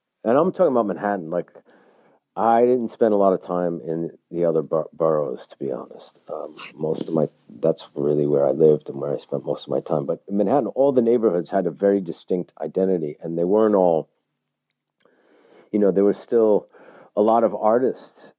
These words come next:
who were struggling, who could afford to live in Manhattan. Um, it was before the, a lot, the gentrification happened in the nineties, so it was a lot, a lot more interesting in ways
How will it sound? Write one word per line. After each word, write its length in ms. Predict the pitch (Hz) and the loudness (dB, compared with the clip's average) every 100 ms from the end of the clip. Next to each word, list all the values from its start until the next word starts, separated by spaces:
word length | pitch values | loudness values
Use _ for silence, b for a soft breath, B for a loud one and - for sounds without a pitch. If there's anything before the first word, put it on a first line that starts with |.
| _ _ _ - | _ _ _ -12
who 220 | 110 95 | -8 -6
were 100 | 92 | -6
struggling, 580 | - 135 139 123 107 98 | -4 0 2 2 2 2
who 280 | 110 104 101 | 2 2 0
could 140 | 110 | -2
afford 320 | 104 - 95 | -2 0 -2
to 80 | - | -2
live 200 | 98 120 | 0 2
in 120 | 113 | 2
Manhattan. 560 | 90 78 78 76 73 - - _ B B B - | -2 -4 -8 -12 -18 -20 -20 _ B B B -4
Um, 320 | 95 87 85 | 2 2 2
it 120 | 90 | -2
was 140 | - 80 | -4 -8
before 640 | - 82 - 92 92 92 - | -6 -4 2 6 6 6 2
the, 160 | - - _ - | -6 -8 _ -6
a 60 | 82 | -2
lot, 180 | 80 - | -2 -4
the 140 | 82 | -2
gentrification 920 | 78 90 80 71 85 - 87 - 78 | 2 2 0 -8 -6 0 0 0 -6
happened 460 | - 76 - 71 71 | -4 -6 -6 -10 -10
in 160 | 82 78 | -10 -8
the 80 | 76 | -4
nineties, 640 | 78 76 76 67 67 - | -2 -2 -6 -10 -12 -8
so 180 | 80 78 | -4 -4
it 80 | |
was 180 | 69 76 | -4 -6
a 60 | 82 | -2
lot, 280 | 85 90 - - | 0 0 -2 -6
a 60 | |
lot 280 | 78 95 131 | -2 0 0
more 460 | 90 90 87 80 73 _ _ _ | 0 2 4 2 -2 _ _ _
interesting 600 | - 101 95 73 - 67 | -4 -4 -2 -6 -6 -10
in 100 | 69 71 | -8 -6
ways 540 | 67 65 73 - - | -6 -6 -8 -12 -18